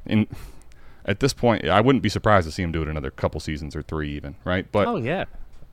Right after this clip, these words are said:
Speaker 1: but the one thing I do like the pivot for you going to Nico Collins, and, and to me, I was thinking maybe in a scenario of, like, you're trying to thread the needle, right? You get the quarterback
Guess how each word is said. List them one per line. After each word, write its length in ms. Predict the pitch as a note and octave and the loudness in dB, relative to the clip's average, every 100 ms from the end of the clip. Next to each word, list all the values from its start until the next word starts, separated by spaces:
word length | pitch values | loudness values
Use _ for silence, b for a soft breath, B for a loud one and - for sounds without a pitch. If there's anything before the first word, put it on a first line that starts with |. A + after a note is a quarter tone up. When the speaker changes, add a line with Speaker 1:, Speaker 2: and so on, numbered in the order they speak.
| - | 4
Speaker 1:
but 160 | A#2 | 4
the 80 | A2+ | 8
one 180 | B2+ F3 | 8 10
thing 160 | C#3+ B2+ | 8 8
I 100 | A#2+ | 8
do 260 | A#2 B2+ D3+ | 6 4 6
like 260 | A#2 A#2 | 8 6
the 120 | - E2+ | 4 2
pivot 500 | - C3+ G2+ F2+ - | 6 8 6 2 2
for 240 | G2+ F#2+ | 2 2
you 480 | F2 G2 A#2 B2+ C3+ - - - - - | 2 2 4 2 0 -10 -18 -18 -20 0
going 300 | G#2+ A2+ A2 | 6 8 6
to 100 | - | 2
Nico 320 | G2 G2+ F#2 F2+ | 2 2 2 4
Collins, 420 | G2+ G2+ G#2+ G2+ | 6 8 8 4
and, 140 | G2 | 2
and 140 | - A2+ | 2 4
to 80 | A#2 | 4
me, 160 | E3 | 10
I 100 | C3+ | 10
was 140 | D#3 C3 | 10 8
thinking 280 | A2+ G#2+ | 4 6
maybe 240 | G2+ G#2+ A2 | 6 8 8
in 80 | G2+ | 4
a 40 | |
scenario 340 | - G2+ G2 | 4 6 8
of, 80 | F2+ | 6
like, 160 | F2+ E2 | 4 2
you're 100 | A2 | 0
trying 200 | A#2 G2+ | 2 2
to 80 | E2+ | 2
thread 260 | G#2 F#2 | 2 2
the 60 | D#2 | 0
needle, 260 | E2+ D#2 | -6 -4
right? 180 | D2 E2+ | -2 -2
You 140 | D2+ E2 | -4 -2
get 220 | G#2 A#2 | 0 0
the 60 | - | 2
quarterback 580 | A2+ A2 G#2 G#2 A2 | 6 6 8 6 4